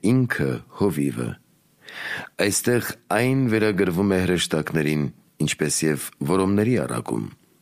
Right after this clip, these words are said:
Ինչ է այս նշանակում։ Այն, որ Տերն աշակերտների հետ խոսում է մերթ քիչ, մերթ ավելի վսեմորեն։ Եվ այս առակը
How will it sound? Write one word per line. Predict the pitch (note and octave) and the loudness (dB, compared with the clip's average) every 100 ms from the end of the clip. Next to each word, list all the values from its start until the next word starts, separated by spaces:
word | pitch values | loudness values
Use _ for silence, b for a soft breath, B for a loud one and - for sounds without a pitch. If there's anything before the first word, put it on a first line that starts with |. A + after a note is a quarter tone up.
| _ _ | _ _
Ինչ | E3 C#3+ - | 2 2 2
է | C2+ B1 | -2 -2
այս | A1+ C#2+ - | -2 -2 -2
նշանակում։ | A#1 A1+ A1+ A#1+ - A#1 G1+ - _ _ _ - | -4 -2 -2 -4 -4 -4 -6 -10 _ _ _ -2
Այն, | E2 F#2 G#2+ B2+ C3+ B B B B B - | 2 2 2 0 -2 B B B B B -4
որ | D2+ E2 - | 0 0 -2
Տերն | D#2+ G#2 A#2+ A2+ | 0 2 2 2
աշակերտների | G2 - F2 F2 - E2 E2 | 0 0 0 0 0 0 2
հետ | E2+ - | 0 0
խոսում | D#2+ - D#2+ D#2 | -2 0 2 2
է | D2+ C#2 B - | 0 -2 B -4
մերթ | D2+ E2+ D#2+ - - | 0 0 -2 -6 -8
քիչ, | - D#3 D#3+ - - B B B B | -2 -2 0 -2 -4 B B B B
մերթ | A2+ C#3+ D3 - - - _ | 0 2 0 -4 -10 -12 _
ավելի | - F2+ E2+ D#2+ | -2 2 2 2
վսեմորեն։ | E2 D#2+ - C2+ A#1 G1+ G1+ G1+ - _ _ _ _ _ _ _ B B B B | 0 0 0 -2 -4 -8 -10 -10 -14 _ _ _ _ _ _ _ B B B B
Եվ | - E2 | 0 2
այս | D#2+ D#2 | 2 0
առակը | D#2+ F2+ G#2+ A2 | 2 2 2 2